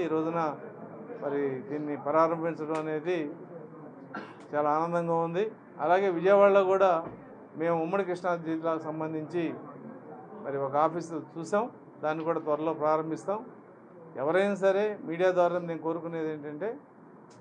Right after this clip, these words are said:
మీ ద్వారా ప్రజల్లోకి ఎక్కువ వెళ్ళాలని చెప్పి మేము ఆశిస్తున్నాం. మీరు కూడా చాలామంది ఎడ్యుకేటెడ్ పర్సన్ ఉన్నారు, మీ ఓటర్ని కూడా నమోదు చేసుకోండి. కృష్ణా గుంటూరుకి రేపు ఫిబ్ర-, జ-, ఫిబ్రవరి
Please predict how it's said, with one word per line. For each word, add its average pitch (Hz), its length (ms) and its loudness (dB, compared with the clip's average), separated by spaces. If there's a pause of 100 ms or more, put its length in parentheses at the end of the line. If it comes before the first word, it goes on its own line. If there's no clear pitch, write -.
(260)
మీ 185 160 0
ద్వారా 202 360 10
ప్రజల్లోకి 180 520 0
ఎక్కువ 165 220 -2
వెళ్ళాలని 165 400 2
చెప్పి 151 160 -8
మేము 143 180 -4
ఆశిస్తున్నాం. 156 580 -4 (760)
మీరు 185 260 0
కూడా 202 240 8 (180)
చాలామంది 170 440 0 (920)
ఎడ్యుకేటెడ్ 156 480 -6
పర్సన్ 147 260 -4
ఉన్నారు, 160 340 -2 (580)
మీ 151 140 -4
ఓటర్ని 160 340 2
కూడా 160 120 -2
నమోదు 151 380 -4
చేసుకోండి. 151 480 -8 (600)
కృష్ణా 165 280 -2
గుంటూరుకి 170 800 -2 (180)
రేపు 139 220 -4
ఫిబ్ర-, 147 340 -8
జ-, 147 260 -2
ఫిబ్రవరి 175 640 4